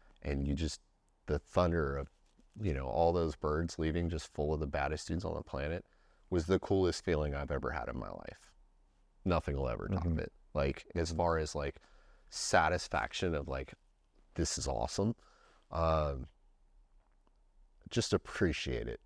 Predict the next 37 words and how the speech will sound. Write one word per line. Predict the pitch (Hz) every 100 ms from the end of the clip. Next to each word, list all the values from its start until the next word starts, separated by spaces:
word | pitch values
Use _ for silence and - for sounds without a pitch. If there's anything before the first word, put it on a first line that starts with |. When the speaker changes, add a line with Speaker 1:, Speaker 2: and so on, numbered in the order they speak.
| _ -
Speaker 1:
'cause | - 82 76 - - _
I | - 80
think | - 90 85 76 - _ - _ _
looking | 92 90 87 76
back | 78 71 -
on | 71
it, | 71 65
I | 65
thought | 76 71
it | 67
was | 69
never | 80 73 65 71
gonna | 71 67
end, | 64 85 - - _ _ _ _ _
and | 71 71
then | 69 69 67 - _ _ _ _ _ _ _ _ -
it | -
did. | 76 69 - -
Even | 110 135
though | 127 117
it |
was | 110 113
my | 101
choice, | - 117 92 -
even | 95
though | 87
I | 87
decided | 85 - 90 85
to | 78
get | 78
out, | 76 69 - - - - 87
looking | 82 87 76
back, | 73 71 -
it |
seems | - - 76 71 -
like | -
it, | -